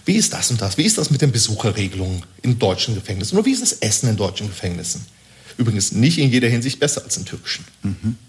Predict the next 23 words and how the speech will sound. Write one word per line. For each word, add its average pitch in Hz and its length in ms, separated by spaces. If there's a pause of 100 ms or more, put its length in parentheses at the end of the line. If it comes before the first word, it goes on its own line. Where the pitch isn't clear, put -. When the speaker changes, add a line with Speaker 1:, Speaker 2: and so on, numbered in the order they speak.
(420)
Speaker 1:
In 95 60
manchen 110 240
Hinsichten 156 360
auch - 40
schlechter, 165 320
natürlich. 104 360
Speaker 2:
Mhm. 104 80
Speaker 1:
Also 104 160
in 101 80
türkischen 107 300
Gefängnissen, 120 460
diese 117 280 (220)
Folterhöllen, 139 640
die 113 80
sie 104 100
mal 95 220
waren, - 180
das 107 140
sind 120 120
sie 113 80
heute 98 220
nicht 95 200
mehr. 165 140